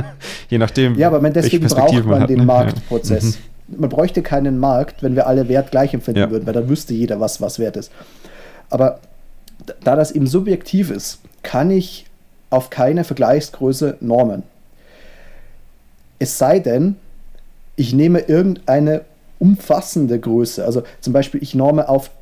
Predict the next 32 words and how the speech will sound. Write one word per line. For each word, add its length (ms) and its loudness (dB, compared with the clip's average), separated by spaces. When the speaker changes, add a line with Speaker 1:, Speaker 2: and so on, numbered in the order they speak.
Speaker 2:
die 100 0
gesamte 680 0
Wirtschaftsleistung 600 -2
aller 240 2
Güter 260 -4
und 140 -6
Dienstleistungen. 580 -10
Das 120 -6
ändert 260 0
sich 80 -2
natürlich 240 -2
auch, 180 2
diese 180 -4
Größe, 280 -2
aber 80 -4
da 40 -2
kann 120 -2
ich 80 -6
zumindest 260 0
sagen, 180 0
okay, 200 -4
alles 400 -2
gesamt, 420 0
was 180 -2
wir 120 0
handeln, 320 2
ist 160 -2
so 80 0
viel 220 -2
wert 280 2
jetzt 320 -2
heute 380 0